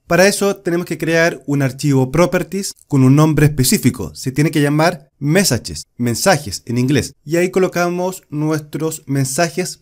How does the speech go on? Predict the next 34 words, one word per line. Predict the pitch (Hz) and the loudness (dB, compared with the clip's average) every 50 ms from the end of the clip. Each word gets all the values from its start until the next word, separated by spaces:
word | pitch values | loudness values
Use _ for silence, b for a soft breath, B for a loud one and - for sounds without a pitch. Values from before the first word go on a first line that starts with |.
| _ - | _ -4
personalizados. | 156 147 147 151 143 147 151 151 147 170 127 87 - - - _ _ | -4 -4 -2 -2 -2 0 0 0 0 0 0 -2 -4 -10 -18 _ _
Bien, | 143 156 160 135 131 131 | -4 -2 -2 -2 -2 0
vamos | 143 175 190 196 180 - - | 0 2 2 4 2 2 2
a | 135 101 | 2 2
ello. | 90 67 65 76 _ _ _ _ _ | 0 -2 -6 -12 _ _ _ _ _
Nos | - 139 139 127 | -2 -2 0 2
vamos | 156 165 170 175 185 190 180 - - - | 4 2 4 4 2 0 0 -2 -6 -4
a | 143 131 | -4 0
recurso, | 131 127 135 143 170 190 185 - - 220 233 226 - - - - _ _ _ _ _ _ _ _ _ _ _ _ _ _ | 2 2 2 4 2 0 0 0 -4 -4 -4 -4 -8 -12 -14 -14 _ _ _ _ _ _ _ _ _ _ _ _ _ _
porque | - 160 156 147 151 170 165 | 0 0 0 2 0 -2 0
tiene | 165 170 175 | 2 0 0
que | 175 170 | 0 -2
estar | - - 180 175 160 | -4 0 0 0 0
justo | - - 196 196 - _ - 196 202 190 - - | 0 -4 -6 -6 -6 _ -2 -2 -2 -2 -2 -2
en | - 143 143 | 0 2 2
la | 147 143 | 2 2
raíz | 131 143 156 170 196 220 220 - - - _ - | 2 4 4 4 2 2 -2 -6 -14 -16 _ -12
de | 139 135 151 156 156 160 156 147 - | -4 0 2 4 4 4 2 0 -2
S | 160 156 - 175 | -2 0 2 0
R | 160 139 151 135 | 2 2 2 0
C | - 160 160 165 170 170 - - | 0 0 2 2 0 0 -2 -2
main | 135 139 143 143 151 165 170 170 175 185 - - | -2 0 2 2 4 4 4 2 0 -2 -6 -10
resources. | - 143 147 143 - - 175 143 127 - - - - - _ _ _ _ _ _ | -6 -4 -4 -4 -2 0 0 0 -2 -4 -10 -12 -14 -16 _ _ _ _ _ _
Vamos | - 139 156 156 - | -6 -4 -4 -2 -4
a | 156 147 | -4 -4
crear | 156 147 156 156 160 160 | -2 2 2 2 2 0
con | 147 135 | -2 -4
clic | 131 139 135 | -2 -2 0
derecho | 127 147 147 165 165 165 - 196 202 208 - _ _ _ _ _ _ _ _ _ _ _ | 0 0 0 0 0 -2 -4 -8 -8 -8 -10 _ _ _ _ _ _ _ _ _ _ _
un | - 131 135 143 147 | -4 0 0 2 4
nuevo | 151 165 160 | 4 4 4
archivo, | 160 160 156 - 113 - - - - _ _ - | 4 2 0 -4 -6 -6 -6 -10 -18 _ _ -6
new | 135 139 143 147 156 170 175 165 - | -2 0 4 4 6 6 4 2 0
file. | - - - - 151 117 82 80 76 - | -8 -12 -4 -2 -2 -2 -2 -4 -8 -12